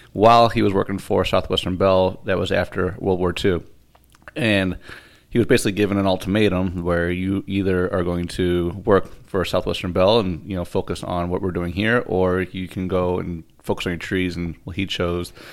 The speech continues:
the latter. He was going to go and play with the trees. So since then,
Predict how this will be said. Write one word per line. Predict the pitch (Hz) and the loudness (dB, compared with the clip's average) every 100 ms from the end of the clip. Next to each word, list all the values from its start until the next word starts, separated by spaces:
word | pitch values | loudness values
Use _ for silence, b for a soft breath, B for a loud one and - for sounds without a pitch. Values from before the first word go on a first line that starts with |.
| B B | B B
the | |
latter. | 113 127 90 76 - | 4 6 6 0 -2
He | |
was | 107 | 0
going | 95 92 90 | 2 0 -2
to | |
go | - 87 87 - | -2 -2 -2 -6
and | 92 85 - | -4 -4 -4
play | 90 | -4
with | 87 | -2
the | 87 | -2
trees. | 120 92 - B B B B B B | -2 -2 -4 B B B B B B
So | - 120 110 107 - - - | 4 8 8 6 -4 -14 -12
since | - 147 147 | 0 2 2
then, | - 92 101 | 0 -2 -2